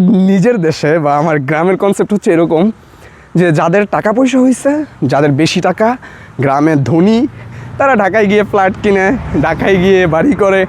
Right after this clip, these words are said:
ঢাকায় গিয়ে জায়গা কিনে। কিন্তু এইখানের মানুষগুলো যদি বেশি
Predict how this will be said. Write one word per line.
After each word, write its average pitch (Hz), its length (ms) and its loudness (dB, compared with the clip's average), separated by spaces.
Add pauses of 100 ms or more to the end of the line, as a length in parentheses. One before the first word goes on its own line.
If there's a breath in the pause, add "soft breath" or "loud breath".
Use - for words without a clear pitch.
(320 loud breath)
ঢাকায় 190 320 0
গিয়ে 190 140 2 (100)
জায়গা 185 220 2
কিনে। 196 240 0 (340 loud breath)
কিন্তু 254 160 -2 (200)
এইখানের 277 420 0
মানুষগুলো 196 440 2 (120)
যদি 185 180 2 (280)
বেশি 170 200 -2